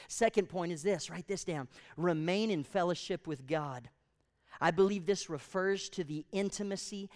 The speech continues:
that we can have with God. You and I can be plugged in and faithful on the outside where everybody can see. But are you and I close to God and intimate with God in our hearts? So my question for you on a Wednesday night, and I know I'm speaking to people that are hungry for God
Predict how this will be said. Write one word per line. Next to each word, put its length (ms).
that 120
we 220
can 160
have 280
with 160
God. 280
You 220
and 100
I 120
can 160
be 180
plugged 380
in 340
and 160
faithful 460
on 120
the 120
outside 420
where 80
everybody 320
can 180
see. 280
But 100
are 120
you 320
and 100
I 140
close 400
to 80
God 260
and 200
intimate 420
with 140
God 220
in 120
our 100
hearts? 500
So 140
my 120
question 400
for 140
you 180
on 80
a 60
Wednesday 400
night, 300
and 80
I 80
know 140
I'm 140
speaking 400
to 60
people 340
that 100
are 60
hungry 340
for 180
God 340